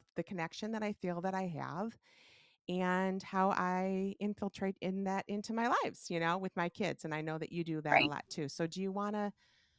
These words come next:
Speaker 1: talk a little bit if, do you think you'd be comfortable talking a little bit about, like, uh, con-, you know, your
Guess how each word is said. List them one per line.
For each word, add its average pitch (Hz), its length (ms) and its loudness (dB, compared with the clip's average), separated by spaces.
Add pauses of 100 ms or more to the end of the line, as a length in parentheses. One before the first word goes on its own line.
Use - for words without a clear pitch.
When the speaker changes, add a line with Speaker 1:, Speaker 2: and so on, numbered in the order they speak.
(920)
Speaker 1:
talk 202 340 6
a 208 40 -6
little 196 220 0
bit 190 300 2
if, 170 180 0 (120)
do 214 100 -2
you 220 40 -2
think 247 200 -2
you'd 233 140 -4
be 220 80 -4
comfortable 240 440 -2
talking 240 400 -2
a 254 40 -4
little 254 200 0
bit 254 160 0
about, 240 460 0
like, 214 180 0 (200)
uh, 202 200 -2 (180)
con-, 240 200 -6
you 202 120 -2
know, 180 120 -4
your 165 120 -4